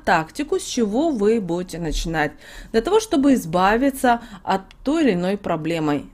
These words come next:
Но нужно делать первые шаги. Когда вы начнёте делать первые шаги,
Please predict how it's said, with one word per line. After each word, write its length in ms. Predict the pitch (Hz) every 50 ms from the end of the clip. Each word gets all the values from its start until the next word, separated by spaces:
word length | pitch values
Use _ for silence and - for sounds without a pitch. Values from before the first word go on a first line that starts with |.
| -
Но 180 | 185 190 202 208
нужно 400 | 208 233 247 254 233 240 233 220
делать 480 | 196 175 180 208 220 233 240 233 233 - - -
первые 440 | - 220 226 220 220 214 220 226 214
шаги. 420 | - - 262 269 247 254 240 170
Когда 380 | - - 175 180 185 220 285 311
вы 80 | 339
начнёте 420 | 330 349 359 - - 320 285 240 -
делать 300 | 180 175 180 175 170 175
первые 440 | - - 214 214 202 175 160 156 151
шаги, 520 | 151 - 185 175 180 202 277 370 392